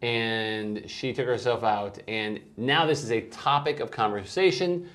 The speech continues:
mainly because people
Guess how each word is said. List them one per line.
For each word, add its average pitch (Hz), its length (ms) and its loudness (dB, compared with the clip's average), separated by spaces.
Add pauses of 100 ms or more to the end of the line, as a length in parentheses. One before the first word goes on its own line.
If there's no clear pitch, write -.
(220)
mainly 202 480 4
because 98 680 -2 (1000)
people 131 580 0